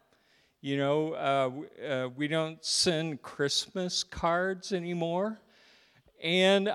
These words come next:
I found a better partner. I, I've upgraded, um, with Mallory,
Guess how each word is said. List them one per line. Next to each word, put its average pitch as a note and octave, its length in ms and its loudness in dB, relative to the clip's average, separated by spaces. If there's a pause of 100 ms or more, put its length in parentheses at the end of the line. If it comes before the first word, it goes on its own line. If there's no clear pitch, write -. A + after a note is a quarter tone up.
I D#3 100 6
found F#3 340 4
a F3 40 2
better E3 320 4
partner. D#3+ 520 2
I, C#3+ 440 4
I've C3 140 0 (220)
upgraded, D#3 880 4 (460)
um, C3+ 420 0
with C#3 500 4
Mallory, D3 800 2